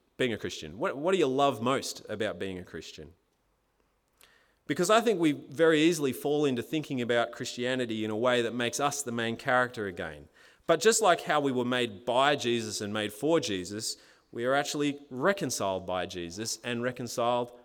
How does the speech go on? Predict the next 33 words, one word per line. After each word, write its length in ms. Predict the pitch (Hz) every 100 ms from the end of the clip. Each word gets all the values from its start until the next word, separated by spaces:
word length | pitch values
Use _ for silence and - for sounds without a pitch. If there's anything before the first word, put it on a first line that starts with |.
| _ _ -
for 240 | 180 165
Jesus. 720 | 113 90 78 - - - - - _ _ _ _ _ -
Have 160 | 160
a 60 | 175
look 180 | 170 160
in 100 | 143
verse 240 | 143 139
twenty-two. 540 | - 127 117 - 76 - _ _ _ _ _
"But 120 | 139 135
now 240 | 175 190
he 100 | 190
has 160 | 151 123
reconciled 640 | 180 196 165 151 135 117
you 100 | 110
by 140 | 104
Christ's 500 | 101 - 160 156 -
physical 400 | - 190 180 160
body 300 | 127 110 110
through 300 | 107 - 196
death 320 | 131 101 101 - - _ _
to 100 | -
present 380 | 117 131 143 147
you 140 | 143 131
holy 440 | 156 165 160 143
in 40 |
his 160 | 131 117
sight, 320 | - 87 - - _ _ _ -
without 400 | 117 156 156 143
blemish 500 | 156 165 160 - - -
and 140 | 104 -
free 320 | - 143 143
from 180 | 143 123
accusation." 800 | 120 - 107 101 92 - 87